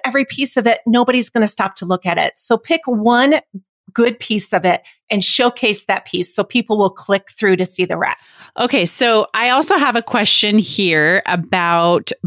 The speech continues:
Speaker 2: branding or logos or U R Ls or any of that. What have you found works for you to add to the pin image? Do you add your logo? Do you add your name, U R L?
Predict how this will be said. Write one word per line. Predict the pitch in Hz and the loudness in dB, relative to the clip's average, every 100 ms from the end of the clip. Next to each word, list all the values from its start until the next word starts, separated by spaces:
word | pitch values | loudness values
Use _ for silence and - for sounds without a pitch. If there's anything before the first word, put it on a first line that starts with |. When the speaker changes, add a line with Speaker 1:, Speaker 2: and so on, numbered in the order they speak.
| 156 | -4
Speaker 2:
branding | 180 190 208 185 175 156 143 123 - | 2 4 4 4 4 4 2 2 0
or | 170 175 | 2 2
logos | 165 165 170 185 175 180 170 165 165 - | 0 0 0 2 2 2 4 4 2 2
or | 165 | 0
U | 156 170 175 | 2 4 4
R | 180 165 | 4 2
Ls | 156 156 156 151 | 0 0 2 0
or | - 160 | 0 -2
any | 143 165 | 2 2
of | 165 | 2
that. | 143 120 - | 0 -4 -4
What | 175 190 269 311 | -2 2 2 2
have | 269 247 | 0 2
you | 233 | 2
found | 220 196 190 190 185 - - - - _ | 2 0 2 2 2 -2 -10 -18 -20 _
works | 180 190 190 190 - | 0 2 2 0 -4
for | - 190 | 0 2
you | 190 180 170 170 170 165 | 2 2 2 4 4 2
to | - - | 0 -4
add | - 165 165 170 156 - _ - | -2 -2 -2 -2 -6 -14 _ -6
to | - | -2
the | 170 | 0
pin | 170 - 196 | 0 0 2
image? | 165 143 92 - - | 2 0 -2 -2 0
Do | 165 | 2
you | 160 165 | 4 2
add | - 220 262 | 0 -2 0
your | 277 | 2
logo? | 269 269 269 262 | 4 4 4 4
Do | 196 | 2
you | - | 0
add | - 208 | 0 0
your | 208 | 2
name, | 202 202 202 | 2 4 2
U | 190 190 | 4 4
R | 185 180 | 4 2
L? | 175 180 | 2 0